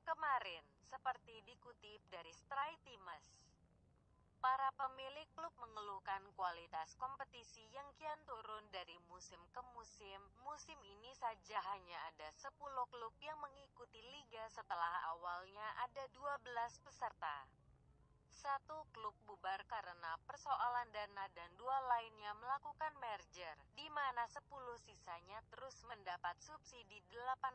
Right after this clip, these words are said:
ratus ribu dolar Singapura per musimnya. Kondisi ini pula yang membuat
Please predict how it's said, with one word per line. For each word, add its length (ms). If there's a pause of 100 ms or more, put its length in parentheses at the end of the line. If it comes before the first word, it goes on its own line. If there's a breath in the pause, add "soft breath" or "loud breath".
ratus 400
ribu 320
dolar 400 (240)
Singapura 720
per 80 (160)
musimnya. 720 (840)
Kondisi 480
ini 560
pula 400 (160)
yang 160
membuat 400